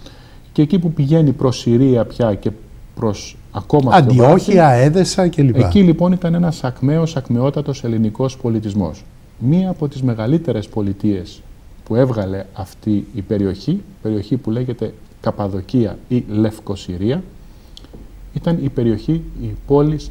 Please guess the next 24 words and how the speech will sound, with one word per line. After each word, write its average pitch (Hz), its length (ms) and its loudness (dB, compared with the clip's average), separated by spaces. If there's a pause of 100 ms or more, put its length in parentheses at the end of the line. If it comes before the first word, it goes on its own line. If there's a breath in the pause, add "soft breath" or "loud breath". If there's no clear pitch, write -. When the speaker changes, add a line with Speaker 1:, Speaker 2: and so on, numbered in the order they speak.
(180)
Speaker 1:
της - 220 -8 (100)
Συνασσού. 104 680 -8 (800 loud breath)
Speaker 2:
Γιώργο 214 260 2
μου, 190 220 4
θα 156 160 2
μου 139 100 6
επιτρέψεις, 180 640 -2
ε, - 440 -8
εγώ 131 320 4
να 170 120 4
σε 147 140 2
διακόψω 127 460 2
εδώ 135 140 2
να 143 140 4
πω 147 240 -4
κάτι 156 240 2
που 139 120 0
εσύ 135 200 4
δεν 131 120 6
μπορείς 113 240 4
να 98 100 0
το 98 100 -6
πεις. 95 300 -6 (880 soft breath)
Η 127 400 4